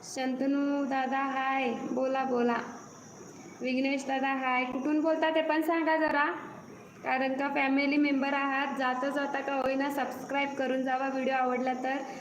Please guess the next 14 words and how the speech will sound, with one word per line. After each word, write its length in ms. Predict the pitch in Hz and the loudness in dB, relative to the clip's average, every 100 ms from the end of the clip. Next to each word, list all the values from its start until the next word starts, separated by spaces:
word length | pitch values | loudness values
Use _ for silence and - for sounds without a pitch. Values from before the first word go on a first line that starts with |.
| - - | -12 -4
प्रशांत 440 | - 254 277 285 | -2 0 2 2
दादा 240 | 277 269 285 | 2 0 0
सांगलीकर 600 | 294 262 262 262 269 269 | 2 0 0 0 0 0
आम्ही, 400 | 269 247 247 262 | 0 2 2 2
ओके. 680 | 247 240 247 262 262 262 - - - - - - - | 0 -2 0 0 0 -2 -6 -12 -14 -16 -18 -12 -2
रा-, 420 | 254 254 254 254 254 269 262 262 254 262 311 427 - - - - - - - - - | 0 2 2 0 -2 -2 -2 -4 -6 -6 -6 -6 -10 -18 -20 -20 -20 -18 -16 -16 -6
मच्छिंद्र 480 | 262 269 302 311 320 | -2 2 2 4 4
दादा 280 | 320 302 302 | 2 2 0
हाय. 380 | 277 247 202 220 220 - | 2 2 2 -2 -6 -6
कुठून 280 | 262 294 | 0 2
बोलता? 420 | 294 294 269 285 339 - - - - - - - - - - - - - - | 4 2 0 0 -2 -6 -12 -16 -18 -18 -16 -16 -14 -14 -14 -16 -16 -14 -6
पुष्पाताई 680 | 269 254 - 294 294 302 | -4 -4 -2 0 2 2
हाय. 360 | 294 285 285 302 | 2 2 2 0
पुष्पाताई 1000 | 302 285 - 285 294 294 285 294 294 | 0 -2 -2 -4 0 2 2 2 0